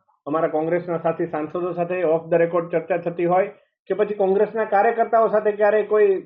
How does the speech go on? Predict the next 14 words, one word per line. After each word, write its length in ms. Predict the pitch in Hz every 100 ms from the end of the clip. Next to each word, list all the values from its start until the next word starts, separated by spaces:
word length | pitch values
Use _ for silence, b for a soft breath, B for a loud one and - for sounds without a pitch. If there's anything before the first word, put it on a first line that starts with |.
| -
સામાજિક, 540 | 170 190 190 190 -
અ, 380 | - - 156 156
કાર્યક્રમમાં 640 | 143 165 185 190 196 196
ચર્ચા 280 | 175 170 196
થતી 280 | 185 185 214
હોય, 240 | 180 120 107 - _ _ -
ત્યારે 240 | 196 233
એવું 280 | 233 247 254
મને 220 | 220 240 254 226 196
એ 80 | 214
પલ્સ, 420 | 214 220 240 240
મને 220 | 240 240
એ 200 | 240 240
મહેસૂસ 480 | 233 190 190 196 254